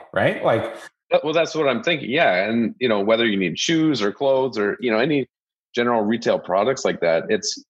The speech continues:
Speaker 2: easy to save ten, twenty, twenty-five, sometimes fifty percent.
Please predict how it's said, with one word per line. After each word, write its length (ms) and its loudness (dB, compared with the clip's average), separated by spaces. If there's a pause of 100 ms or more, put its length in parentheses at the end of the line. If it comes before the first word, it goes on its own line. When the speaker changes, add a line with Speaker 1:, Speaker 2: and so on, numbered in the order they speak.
Speaker 2:
easy 500 0
to 160 2
save 420 0 (100)
ten, 340 0
twenty, 480 0
twenty-five, 500 0
sometimes 360 -2
fifty 240 0
percent. 440 -2